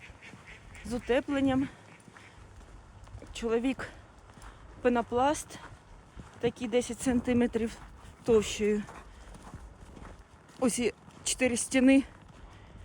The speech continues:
і в підлогу. Та наче і в кришу зробив. Йому, мабуть, там жарко. Йому таке більш натурально треба.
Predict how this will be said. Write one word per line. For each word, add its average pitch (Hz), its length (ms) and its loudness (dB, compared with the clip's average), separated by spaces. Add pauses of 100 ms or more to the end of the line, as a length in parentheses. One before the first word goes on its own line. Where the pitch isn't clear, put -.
(320)
і 247 280 4
в - 60 -10
підлогу. 180 600 4 (220)
Та 302 100 8
наче 359 260 2
і 302 40 8
в - 80 0
кришу 208 440 2
зробив. 170 420 0 (2000)
Йому, 196 240 2
мабуть, 202 260 2
там 196 220 2
жарко. 185 560 2 (880)
Йому 208 180 0
таке 220 380 4 (1040)
більш 240 280 -2
натурально 233 540 6
треба. 262 360 4